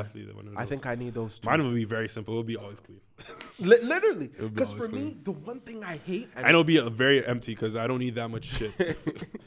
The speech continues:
Speaker 1: Fam,
Speaker 2: Yo.
Speaker 1: I live with my, I live with, like, women. Oh my God, it's
Speaker 2: It's
Speaker 1: full
Speaker 2: hard.
Speaker 1: of stuff.
Speaker 2: It's hard,
Speaker 1: Full of
Speaker 2: fam.
Speaker 1: stuff everywhere.
Speaker 2: It's hard, fam.
Speaker 1: <laughs>
Speaker 2: It's hard,
Speaker 1: Everywhere.
Speaker 2: fam. It's hard, fam. And for me, it's like when I see hair in the sink,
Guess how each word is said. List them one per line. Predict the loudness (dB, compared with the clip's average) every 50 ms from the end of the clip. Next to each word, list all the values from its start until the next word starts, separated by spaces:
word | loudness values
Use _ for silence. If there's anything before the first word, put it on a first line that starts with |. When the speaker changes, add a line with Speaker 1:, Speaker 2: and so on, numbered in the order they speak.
| -6 -6 -6 -16 -20 -16 -16 -16 -16 -16 _
Speaker 1:
Fam, | 0 2 2 4 4 2 -2 -6 -10 -14
Speaker 2:
Yo. | -16 -14 -8 -2 0 6
Speaker 1:
I | 8 8
live | 12 12 12 12
with | 12 12 12
my, | 10 4 4 2
I | 4 4 4
live | 6 8
with, | 8 8 8 8
like, | 4 2 0 -4
women. | -2 0 0 4 4 4 4 4 6
Oh | 6 6 8
my | 6 4 0
God, | -2 2 2 4 4 2 0
it's | -4 -8
Speaker 2:
It's | -8 -4
Speaker 1:
full | 2 4 6 6
Speaker 2:
hard. | 6
Speaker 1:
of | 4 2
stuff. | 2 4 4 4 4 0 -6 -14 -16 -16
Speaker 2:
It's | -14 -10
hard, | -8 2 8
Speaker 1:
Full | 12 12 12
of | 12
Speaker 2:
fam. | 12 10 8
Speaker 1:
stuff | 10 6
everywhere. | 4 6 8 8 8 8 6 2 -4 -8 -14
Speaker 2:
It's | -14 -12
hard, | -8 -6 -6 -6 -6
fam. | -8 -12 -10 0
Speaker 1:
<laughs> | 2
Speaker 2:
It's | 0 2 2 -6 -8 -8 -4 10 12
hard, |
Speaker 1:
Everywhere. | 12 12 12 8 4 2 0 -2
Speaker 2:
fam. | -6 -10 -14 -20 -18 -16
It's | -14 -10
hard, | -8 -6 -6 -6
fam. | -8 -10 -12 -12 -16 -20 -18 -2 2
And | 2 2 6
for | 6 6
me, | 8 10 8 8
it's | 8 8 4
like | 2 2 2
when | 2 2 4 4
I | 4 2
see | 2 -2 -2 -2 -2
hair | -2 0 0 0 0 -2 -4 -8 _ _ _ _
in | -2 0 0
the | 0 -2
sink, | -2 0 4 4 4 4 0 -4 -12